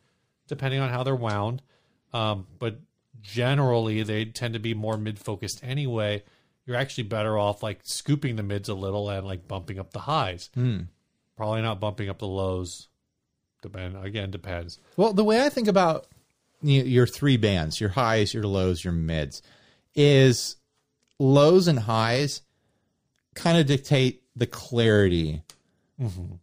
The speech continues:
Speaker 2: of your signal. It's like you need to have those there to bookend your signal. They
Speaker 1: Right.
Speaker 2: just, they just need to be there. They're not, you know, the full personality of your guitar, but it's like having a picture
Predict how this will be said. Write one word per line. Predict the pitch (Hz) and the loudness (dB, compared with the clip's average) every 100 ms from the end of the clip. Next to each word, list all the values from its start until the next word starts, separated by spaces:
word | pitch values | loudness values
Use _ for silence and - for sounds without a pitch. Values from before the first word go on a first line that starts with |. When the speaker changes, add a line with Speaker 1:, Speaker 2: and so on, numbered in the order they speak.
| _ | _
Speaker 2:
of | 135 117 107 98 - | 4 6 6 2 2
your | 117 107 | 4 4
signal. | - 113 87 85 67 107 | 2 0 0 -2 -2 -2
It's | - | 0
like | 127 - | 0 4
you | 139 | 6
need | 135 165 160 | 8 6 4
to | 123 | 2
have | 113 120 123 | 2 0 2
those | 131 127 - | 4 4 4
there | 127 120 120 | 4 6 4
to | - 123 104 - _ - | 2 2 2 0 _ -14
bookend | 92 127 135 - 113 104 101 98 _ _ _ | 2 4 4 2 2 2 0 -4 _ _ _
your | - 113 | -2 0
signal. | 104 - 98 71 69 67 - | 0 0 0 0 -6 -10 -8
They | 113 | 2
Speaker 1:
Right. | 113 123 | 4 4
Speaker 2:
just, | 135 - | 2 2
they | 151 | 4
just | 175 190 196 | 6 4 4
need | 190 | 4
to | 170 | 4
be | 147 185 | 4 4
there. | 131 76 76 - _ _ | 4 2 -4 -14 _ _
They're | 139 | 6
not, | 160 165 175 151 - | 8 6 4 0 2
you | 139 | 4
know, | 131 | 6
the | 120 113 | 4 2
full | 151 135 | 0 0
personality | - 117 117 107 95 104 113 131 139 _ _ _ _ _ | 0 -2 0 0 2 2 2 2 -2 _ _ _ _ _
of | 117 113 | 2 4
your | 120 | 2
guitar, | 117 - 104 107 107 117 _ _ - | 0 0 4 6 4 2 _ _ -4
but | 110 110 | 2 6
it's | 107 98 - | 6 2 0
like | 127 113 - | 0 0 0
having | 123 120 127 | 0 2 2
a | |
picture | 107 - - - 107 92 92 | 0 -4 -4 0 4 4 0